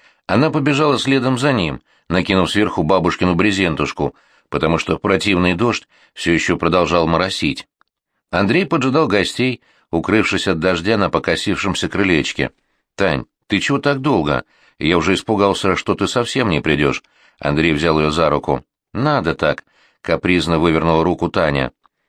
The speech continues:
Андрей снял с неё брезентушку и начал стряхивать. Мишка, глядя на такие телячьи нежности, презрительно хмыкнул. Войдя в дом, Таня немного оробела, увидев среди гостей одних только взрослых ребят и девчонок.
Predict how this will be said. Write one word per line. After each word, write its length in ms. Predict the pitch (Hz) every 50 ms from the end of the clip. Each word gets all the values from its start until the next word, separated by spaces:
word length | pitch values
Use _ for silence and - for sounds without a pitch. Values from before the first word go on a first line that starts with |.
| _ _ -
Андрей 380 | 71 73 73 73 90 131 139
снял 260 | 123 - 131 131 127 117
с 80 | -
неё 160 | 113 98 90
брезентушку 840 | 82 82 85 78 71 80 82 80 80 - 92 82 - - 101 - - _ _ _ _ _ _
и 100 | - 69
начал 320 | 78 110 147 143 - 156 139
стряхивать. 640 | - - 123 90 69 - - 69 67 62 - - _ _ _ _ _ _ _ _
Мишка, 540 | - 71 80 85 87 - - - 71 67 - - _ _ _ _
глядя 360 | - 73 78 80 80 73 73 76
на 80 | 73
такие 320 | - 78 69 - 80 78 73
телячьи 460 | - 90 78 80 76 69 - 82 78
нежности, 640 | 80 82 90 85 104 107 95 - - 113 107 - - _ _ _ _ _ _
презрительно 600 | - 71 76 76 71 76 78 78 69 80 82 85
хмыкнул. 540 | 85 - 92 85 76 - - 73 69 64 - _ _ _ _ _ _ _ _ _ _ _ _ _
Войдя 440 | - 65 71 80 85 82 92 117 120
в 60 | 110
дом, 300 | 107 117 160 160 147 135 - _ _ _ _ _ _ _ _
Таня 220 | - 131 170 180
немного 420 | 175 170 170 165 165 160 143 143 147
оробела, 560 | 143 151 139 107 85 76 73 73 69 64 64 _ _ _ _
увидев 600 | - 78 73 85 95 87 92 85 - - - - _
среди 340 | - - 85 85 80 85 78
гостей 360 | 85 87 82 - - 104 92
одних 240 | 78 85 90 82 -
только 260 | - 92 - - 90
взрослых 500 | 82 78 98 92 87 80 - 85 82 -
ребят 360 | 87 90 85 98 101 98 -
и 60 | 87
девчонок. 640 | 80 95 101 - - - 104 78 71 65 62 -